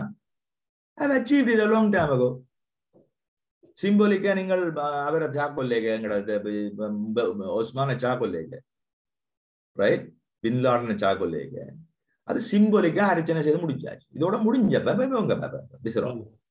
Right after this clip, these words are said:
Speaker 2: ஆமா.
Speaker 1: ஆனா உண்மையா சாக்கொண்டதாக்கலர்,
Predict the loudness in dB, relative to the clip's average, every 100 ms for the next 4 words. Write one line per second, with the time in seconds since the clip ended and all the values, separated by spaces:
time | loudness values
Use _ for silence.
0 | -16 -14 -14 _ _ _ 0 2 4 4
1 | 4 4 4 2 2 -2 2 2 2 0
2 | 0 -2